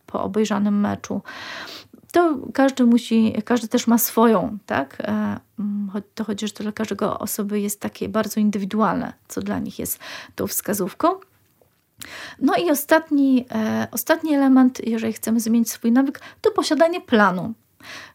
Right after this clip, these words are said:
E, i cała istota tworzenia tych różnych planów jest, e, polega na tym, że musi on być bardzo szczegółowy i bardzo konkretny. To tak jak mówiłam,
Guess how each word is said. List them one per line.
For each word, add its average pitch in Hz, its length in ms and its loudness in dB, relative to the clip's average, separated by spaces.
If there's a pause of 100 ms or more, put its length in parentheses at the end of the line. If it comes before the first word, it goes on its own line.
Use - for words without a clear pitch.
E, 226 300 -2 (140)
i 302 160 -4 (520)
cała 277 560 4
istota 240 640 -2
tworzenia 233 500 0
tych - 240 -4
różnych 240 440 4
planów - 500 -4
jest, 254 280 -2 (540)
e, 220 460 0 (120)
polega 254 280 2
na 269 120 2
tym, 269 160 2
że 262 80 -2
musi 233 380 2
on 262 140 4
być 233 160 2
bardzo 285 320 4
szczegółowy 262 520 0
i 240 40 2
bardzo 214 280 -2
konkretny. 208 480 -4 (340)
To 240 100 -4
tak 269 160 -4
jak 254 140 -6
mówiłam, 226 400 2